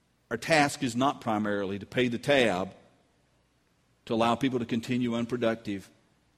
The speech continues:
and even destructive behaviors. I want to toot the horn of Atlas Ministries. Some of you have involved, some of you know. I'm not gonna spend, I mean, this is not a commercial for Atlas. But their approach to helping people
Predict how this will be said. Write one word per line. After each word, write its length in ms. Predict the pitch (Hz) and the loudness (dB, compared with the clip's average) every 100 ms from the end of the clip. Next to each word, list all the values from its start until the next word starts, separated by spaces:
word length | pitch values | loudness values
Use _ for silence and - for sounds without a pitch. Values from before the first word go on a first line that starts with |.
| - | -10
and 120 | 98 | -4
even 180 | 110 101 | -4 -4
destructive 580 | 98 - 131 113 101 87 | -4 -2 0 0 -2 -4
behaviors. 680 | 90 92 76 78 - - _ _ _ _ _ _ _ _ _ _ _ _ _ - | -2 -4 -6 -14 -18 -20 _ _ _ _ _ _ _ _ _ _ _ _ _ -6
I 60 | 143 | -2
want 220 | 151 117 | -2 0
to 100 | 151 | 0
toot 140 | 131 | 0
the 60 | 110 | -4
horn 520 | - 139 123 107 95 - _ _ _ _ _ - _ | -2 0 0 0 -4 -12 _ _ _ _ _ -20 _
of 80 | - | -2
Atlas 460 | 113 127 135 110 - | 2 2 2 -4 0
Ministries. 520 | 113 113 101 101 95 | 0 0 -4 -6 -6
Some 180 | - 151 | -2 -2
of 100 | 139 | 0
you 100 | 123 | -2
have 100 | 107 | -2
involved, 460 | 101 113 120 117 | -2 0 2 0
some 160 | - 135 | -4 -4
of 60 | 131 | -2
you 120 | 123 | 0
know. 440 | 113 117 113 113 | 2 2 2 0
I'm 120 | 107 | -2
not 120 | 123 123 | -4 -4
gonna 140 | 110 | -8
spend, 380 | - 120 113 120 | -6 -6 -4 -4
I 60 | |
mean, 140 | 107 107 | -4 -4
this 120 | 117 | -4
is 80 | 123 | -4
not 120 | 117 | -6
a 40 | |
commercial 440 | 107 110 113 110 104 | -4 -4 -2 -4 -6
for 140 | 104 | -4
Atlas. 500 | 101 101 - 80 - - _ _ _ _ _ _ _ _ _ _ _ | -2 -2 -4 -10 -16 -20 _ _ _ _ _ _ _ _ _ _ _
But 340 | 101 104 123 - - - | -6 0 0 -2 -18 -8
their 340 | 107 143 165 | 2 4 4
approach 640 | 143 - 160 160 151 - - - | 2 2 4 4 2 -6 -10 -10
to 100 | 117 | -6
helping 380 | 98 131 131 120 | -2 -2 -2 -6
people 480 | 127 110 107 98 | -4 -4 -4 -8